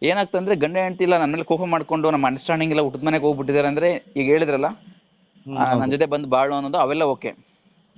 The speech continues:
Speaker 2: ಹ್ಮ್.
Speaker 1: ಬೇರೆಯವ್ರ ಜೊತೆ ಸಂಸಾರ ಮಾಡಿದಾಗ ಪಾಯಿಂಟ್ಸ್ ಎಲ್ಲ ಅವಶ್ಯಕತೆ ಇಲ್ಲ.
Speaker 2: ಈಗ ಜೊತೆಲೇ ಇದ್ದಾಳೆ ಸರ್.
Speaker 1: ಅದೇ ತರ
Speaker 2: ಈಗ
Speaker 1: ಹೇಳಿದ್ರೆ ಸಂಸಾರ ಅಂದ್ರೆ
Speaker 2: ಈಗ
Speaker 1: ನಾನ್ ಹೇಳ್ತೀನಲ್ಲ ಬಾಯ್ ಬಿಟ್ಟೆ.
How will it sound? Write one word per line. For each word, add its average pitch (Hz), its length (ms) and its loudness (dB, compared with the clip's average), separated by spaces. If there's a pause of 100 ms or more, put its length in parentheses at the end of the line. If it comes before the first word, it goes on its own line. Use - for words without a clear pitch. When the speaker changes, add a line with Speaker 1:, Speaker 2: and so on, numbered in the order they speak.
(140)
Speaker 2:
ಹ್ಮ್. 139 340 -2 (320)
Speaker 1:
ಬೇರೆಯವ್ರ 185 280 2
ಜೊತೆ 185 140 -8
ಸಂಸಾರ 175 300 -2
ಮಾಡಿದಾಗ 175 320 -4
ಪಾಯಿಂಟ್ಸ್ 170 360 -2
ಎಲ್ಲ 180 100 4
ಅವಶ್ಯಕತೆ 175 340 0
ಇಲ್ಲ. 160 300 0 (680)
Speaker 2:
ಈಗ 175 220 -4
ಜೊತೆಲೇ 208 500 2
ಇದ್ದಾಳೆ 160 280 2
ಸರ್. 127 140 -2
Speaker 1:
ಅದೇ 135 220 4
ತರ 147 100 2
Speaker 2:
ಈಗ 170 60 6
Speaker 1:
ಹೇಳಿದ್ರೆ 175 260 0
ಸಂಸಾರ 175 360 -2
ಅಂದ್ರೆ 175 180 0
Speaker 2:
ಈಗ 196 60 2
Speaker 1:
ನಾನ್ 185 140 0
ಹೇಳ್ತೀನಲ್ಲ 190 380 2
ಬಾಯ್ 151 180 4
ಬಿಟ್ಟೆ. 143 360 -2